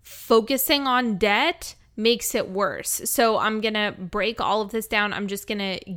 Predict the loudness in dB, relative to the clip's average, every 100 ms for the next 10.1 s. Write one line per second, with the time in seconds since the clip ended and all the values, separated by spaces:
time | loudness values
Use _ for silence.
0 | -4 4 4 4 -2 -2 -4 -10 -14 _
1 | _ _ _ _ _ _ _ _ -12 -6
2 | -2 0 0 -4 0 0 0 -2 -2 -2
3 | -2 -4 -6 -6 -4 -4 -6 -6 -6 -6
4 | -8 -8 -2 0 0 -4 -12 -20 -20 -4
5 | -4 0 0 0 0 2 4 4 2 4
6 | 2 2 0 0 0 0 -2 0 -2 -2
7 | -10 -6 -6 -6 -12 -12 -6 0 2 2
8 | 2 0 0 0 -2 -6 -8 -2 0 -2
9 | -2 -6 -4 -4 -4 -4 -6 -4 -4 -4